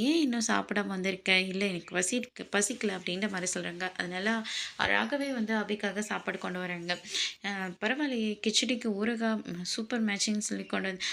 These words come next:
உன்னோட டிஷ் எல்லாமே எனக்கு தெரியும், அது சாப்பாடு அலட்சியம் பண்ணக்கூடாது, நீ தானே எனக்கு சொல்லி கொடுத்துருக்க காட்டுல" அப்படின்ற மாதிரி சொல்லிடுறாங்க. அதுக்கு அடுத்ததா, "நம்ம இன்னும் சேர்ந்துருக்க போறது ஆறு,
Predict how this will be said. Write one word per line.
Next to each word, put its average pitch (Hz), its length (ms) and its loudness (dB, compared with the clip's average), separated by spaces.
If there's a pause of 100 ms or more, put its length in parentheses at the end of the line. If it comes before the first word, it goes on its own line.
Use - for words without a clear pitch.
(120)
உன்னோட 214 360 0
டிஷ் 226 240 6
எல்லாமே 220 340 4
எனக்கு 185 260 -4
தெரியும், 180 460 -2 (320)
அது 190 200 2
சாப்பாடு 202 420 4
அலட்சியம் 208 420 4
பண்ணக்கூடாது, 190 420 0
நீ 196 200 -2
தானே 226 240 2
எனக்கு 185 260 -4
சொல்லி 180 280 -2
கொடுத்துருக்க 185 540 -4
காட்டுல" 180 340 -2 (160)
அப்படின்ற 180 440 0
மாதிரி 180 220 -2
சொல்லிடுறாங்க. 175 480 -2 (140)
அதுக்கு 170 260 0
அடுத்ததா, 233 400 2 (500)
"நம்ம 208 200 -4
இன்னும் 226 240 2
சேர்ந்துருக்க 247 480 2
போறது 214 280 0
ஆறு, 196 240 0